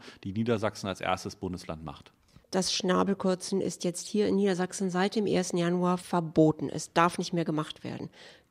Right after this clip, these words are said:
Speaker 2: Gleichzeitig haben die Discounter die Eierpreise gesenkt. Wie passt denn das zusammen? Da zahlt doch der Landwirt.
Speaker 1: Ja, auch das, äh,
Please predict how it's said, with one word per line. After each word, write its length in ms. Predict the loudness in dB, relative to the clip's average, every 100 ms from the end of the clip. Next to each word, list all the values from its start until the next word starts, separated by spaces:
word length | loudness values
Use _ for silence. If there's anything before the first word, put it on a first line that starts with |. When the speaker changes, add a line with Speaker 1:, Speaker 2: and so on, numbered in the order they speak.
| _
Speaker 2:
Gleichzeitig 920 | 2 2 2 -4 -6 -4 -6 -6 -8 -6
haben 120 | -4
die 120 | -2
Discounter 460 | -4 -6 -2 -2 -2
die 160 | -4 -2
Eierpreise 540 | 0 -2 -4 -6 -4
gesenkt. 380 | -6 -6 -6 -6
Wie 60 |
passt 480 | -10 -4 -2 -2 -2
denn 160 | 0 0
das 280 | 0 -2 -6
zusammen? 400 | -6 -2 0 0
Da 100 | -2
zahlt 260 | -4 -4
doch 100 | -6
der 140 | -6 -4
Landwirt. 440 | -2 -4 -8 -12 -14 -18 -20 -8
Speaker 1:
Ja, 180 | -2 -2
auch 140 | -2
das, 300 | -6 -8 -6
äh, 260 | -4 -2 -2